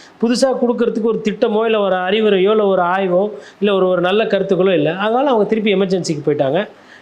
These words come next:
அதே மாதிரி இந்த சைடு பார்த்தவரையிலும் காங்கிரஸ் கட்சி வந்து, "என்னடா நம்ம தோத்துட்டோமே, இந்த ஆட்சி நம்ம கையில இருந்ததே, இன்னும் ஒரு, ஒரு, ஒரு இருபது எம் பி இருந்தா ஆட்சி நம்மளுதாச்சு" அப்படின்ற அந்த வருத்தம் இல்லாம,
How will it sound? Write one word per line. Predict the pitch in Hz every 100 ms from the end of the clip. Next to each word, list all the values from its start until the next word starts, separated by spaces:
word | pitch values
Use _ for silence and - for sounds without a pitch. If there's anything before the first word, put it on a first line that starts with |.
| -
அதே | 262
மாதிரி | 302 285
இந்த | 269 302
சைடு | 285 285 240
பார்த்தவரையிலும் | 233 220 226 311 262 214
காங்கிரஸ் | 226 262 254 -
கட்சி | 220 214
வந்து, | 202 214 262 233 - - - - -
"என்னடா | 165 214 262 254
நம்ம | 254 220 -
தோத்துட்டோமே, | 247 - 214 208 208
இந்த | 190 175
ஆட்சி | 226 233
நம்ம | 233 196
கையில | 185 220 196
இருந்ததே, | 190 214 214 170 165
இன்னும் | 160 240
ஒரு, | 226
ஒரு, | 214 190 170 - -
ஒரு | 190 185
இருபது | 196 262 269 254
எம் | 247
பி | 262
இருந்தா | 254 233 233
ஆட்சி | 226 240 233
நம்மளுதாச்சு" | 196 196 214 196 208
அப்படின்ற | 180 208 233
அந்த | 202 170
வருத்தம் | 185 247 254
இல்லாம, | 202 180 185